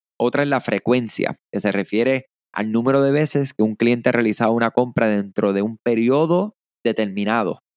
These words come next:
Y esto es bien probable, ¿verdad? Una persona que regrese como cliente, eh, muchas veces, que ha hecho compras constantes, pues definitivamente va a tener una frecuencia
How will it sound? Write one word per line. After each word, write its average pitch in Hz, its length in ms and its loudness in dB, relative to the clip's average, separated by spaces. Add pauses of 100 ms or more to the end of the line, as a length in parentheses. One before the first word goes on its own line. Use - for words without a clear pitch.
(260)
Y 101 60 -2
esto 104 340 0
es 143 340 -2 (580)
bien 117 300 0
probable, 147 460 2
¿verdad? 113 260 0
Una 120 140 -2
persona 131 440 -4
que 123 180 -4
regrese 113 760 -2 (100)
como 113 280 -2
cliente, 120 640 -2 (560)
eh, 101 360 0
muchas 123 420 -2
veces, 143 320 -2
que 92 100 -6
ha 95 200 -2
hecho 104 180 -6
compras 120 320 -2
constantes, 120 720 -4 (380)
pues 101 480 -2
definitivamente 113 960 -4 (200)
va 98 60 -2
a - 20 -4
tener 104 180 -8
una 107 160 -4
frecuencia 113 800 -6